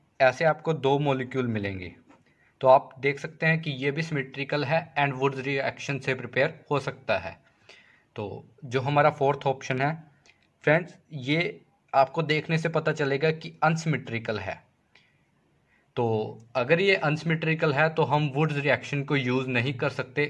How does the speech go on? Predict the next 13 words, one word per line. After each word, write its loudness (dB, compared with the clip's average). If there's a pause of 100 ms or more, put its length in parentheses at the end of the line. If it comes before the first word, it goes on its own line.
इसको -6
प्रिपेयर 0
करने -4
के -4
लिए। -2 (520)
तो -2
ये 2
वो 8 (400)
alkane 0
है 0 (760)
या 4
हाइड्रोकार्बन 0
है -4